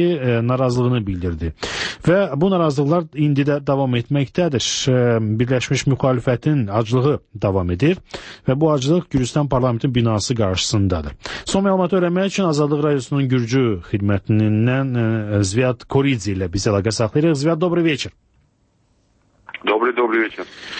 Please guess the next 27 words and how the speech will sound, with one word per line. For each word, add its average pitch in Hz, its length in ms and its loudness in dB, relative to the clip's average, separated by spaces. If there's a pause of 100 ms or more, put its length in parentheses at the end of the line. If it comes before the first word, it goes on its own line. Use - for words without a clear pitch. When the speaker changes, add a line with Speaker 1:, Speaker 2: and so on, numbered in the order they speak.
(120)
Speaker 1:
Э, 180 260 2
что - 320 -2
сейчас 190 400 -2
происходит? 143 480 -2
Ну, 123 140 0
у - 20 0
нас 143 220 0
есть, 143 280 -2
э, 147 40 2
эм, 110 840 0
сообщение, 160 680 0
что 151 180 -2
в 139 40 0
больницу 139 680 0
уже 110 280 2
доставлен 139 440 -2
четвёртый 147 560 0
участник 110 420 -2
голодовки 107 500 0
у 98 60 0
парламента 104 500 0
Грузии. 98 380 0
Каковы 147 360 0
последние 147 500 0
новости? 95 420 -2
Speaker 2:
Да, 90 180 -2
в 85 240 -8